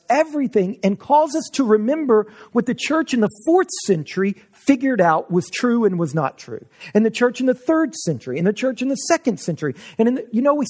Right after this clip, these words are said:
sang a song tonight from the thirteenth century. We sang a song tonight that Francis of Assisi wrote,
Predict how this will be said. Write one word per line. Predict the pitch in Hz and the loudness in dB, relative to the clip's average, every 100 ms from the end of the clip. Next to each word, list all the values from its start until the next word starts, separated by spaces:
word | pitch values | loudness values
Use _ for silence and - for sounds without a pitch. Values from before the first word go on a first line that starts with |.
| - | -4
sang | 247 | -2
a | 233 | -2
song | - 254 247 | -2 -4 -4
tonight | 185 156 135 - | -4 -4 -4 -4
from | 180 | -4
the | 170 | -4
thirteenth | - - 254 - - 226 - - | -4 -2 -2 -4 -6 -6 -6 -8
century. | 214 - - - _ _ _ _ _ _ _ _ _ _ | -8 -10 -16 -20 _ _ _ _ _ _ _ _ _ _
We | 233 | -2
sang | 233 269 262 | 0 -2 -2
a | - | -4
song | 277 269 | -2 -4
tonight | 254 165 147 143 | -6 -6 -4 -4
that | 143 139 _ _ - | -4 -6 _ _ 0
Francis | 233 226 196 | 0 0 -2
of | 208 | -2
Assisi | 202 - 262 - | 0 -2 -4 -4
wrote, | 170 135 | -2 -4